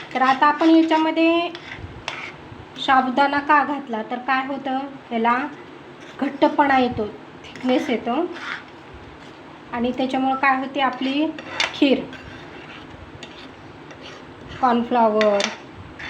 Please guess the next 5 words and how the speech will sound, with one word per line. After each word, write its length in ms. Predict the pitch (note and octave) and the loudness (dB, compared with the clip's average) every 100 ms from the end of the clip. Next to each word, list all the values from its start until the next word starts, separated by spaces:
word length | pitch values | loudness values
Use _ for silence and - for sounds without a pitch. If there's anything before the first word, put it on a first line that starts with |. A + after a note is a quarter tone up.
| - - - - | -14 -16 -12 -2
किंवा 240 | A3+ A#3 A3+ | 2 2 2
तांदळाची 800 | B3+ A#3+ A#3 A3+ G#3+ A#3 A3+ A3+ A3 | 2 4 4 2 0 -2 0 0 0
पेस्ट 320 | C#4 B3 - - | 2 2 2 0
थोडीशी 520 | A#3 G#3+ - A3 G#3 G3+ - - - | 0 0 -2 -6 -6 -10 -16 -16 -6
अशी 200 | A#3+ | -4